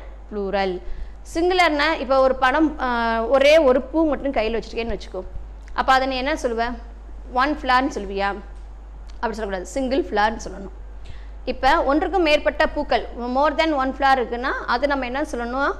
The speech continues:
ப்ளூரல்னு சொல்லணும். So, single object, single noun is called singular, plural noun is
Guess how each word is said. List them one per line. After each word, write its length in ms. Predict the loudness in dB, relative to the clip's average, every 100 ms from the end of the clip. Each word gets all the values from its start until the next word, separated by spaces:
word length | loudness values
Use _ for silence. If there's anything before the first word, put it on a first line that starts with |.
| -10 -10 -2
ப்ளூரல்னு 480 | 2 2 2 -2 -6
சொல்லணும். 380 | -8 -6 -8 -8 -12 -16 -8 -8
So, 340 | -2 0 0 -2 -10 -14 -14 -14 -8 -2
single 680 | 2 4 4 4 2 0 0
object, 440 | 2 2 2 -2 0
single 440 | 0 2 4 4 4
noun 500 | 4 4 2 -2 -4
is 40 | -6 0
called 360 | 4 6 6 2 -6 -6
singular, 580 | -2 0 -2 -2 -2 -2 -4 -10 -16 -16 -10 0
plural 640 | 2 4 4 6 6 4
noun 380 | 4 4 2 0
is 200 | 0 -2